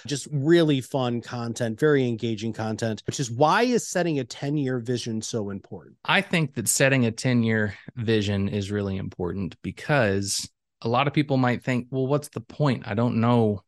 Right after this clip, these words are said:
Speaker 2: what's gonna happen in ten years." But the thing is, is you wouldn't get in a car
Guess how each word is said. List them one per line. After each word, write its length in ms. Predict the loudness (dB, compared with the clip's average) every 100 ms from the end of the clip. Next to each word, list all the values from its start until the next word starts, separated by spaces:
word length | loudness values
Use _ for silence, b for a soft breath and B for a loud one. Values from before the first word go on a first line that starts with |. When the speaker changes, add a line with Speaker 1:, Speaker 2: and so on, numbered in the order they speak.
| -8
Speaker 2:
what's 260 | -6 -4
gonna 200 | -4 -4
happen 400 | -4 -4 -4 -6
in 160 | -6 -6
ten 240 | -10 -12 -12
years." 520 | -14 -14 -12 -14 -16 _ _ _ _ _ _ -6
But 180 | -2 0
the 100 | 2
thing 260 | 2 4
is, 220 | 4 2
is 160 | 0 0
you 100 | 0
wouldn't 380 | 2 2 0 0
get 260 | 0 0
in 220 | 0 0 0
a 80 |
car 640 | -4 0 2 4 4 2